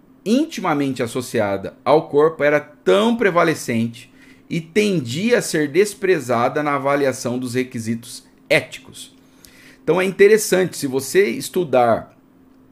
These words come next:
a questão histórica e social da época, é, do primeiro século ali em Roma, nos países ali,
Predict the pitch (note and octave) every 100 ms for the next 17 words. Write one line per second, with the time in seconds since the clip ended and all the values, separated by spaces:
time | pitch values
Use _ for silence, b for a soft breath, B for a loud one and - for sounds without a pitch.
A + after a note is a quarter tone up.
0 | _ B B B B G#2+ C3 B2 - D3
1 | D#3 - C3 C3 C#3+ A2+ A#2 A2+ C3 B2+
2 | - A#2 A2+ B2 G#2 F#2+ A2+ A#2 - G#2
3 | F2+ b b b F2 G2 G2+ B2+ A#2 C#3
4 | C#3+ - A#2 A#2 A2+ G2+ G#2 A2 G2+ -
5 | A2+ G2 G#2 C#3 C#3+ C3 A2 G#2+ G#2+ G#2
6 | - G#2 A2+ B2+ G#2+ G#2+ A2+ G#2